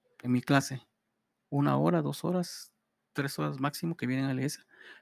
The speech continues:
pero usted los tiene todo el día. Entonces es nuestro deber, hermanos.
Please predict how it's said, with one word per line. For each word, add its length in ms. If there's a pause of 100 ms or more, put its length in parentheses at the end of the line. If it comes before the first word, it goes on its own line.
pero 160
usted 220
los 160
tiene 200
todo 200
el 60
día. 360 (540)
Entonces 460
es 180
nuestro 360
deber, 380 (320)
hermanos. 560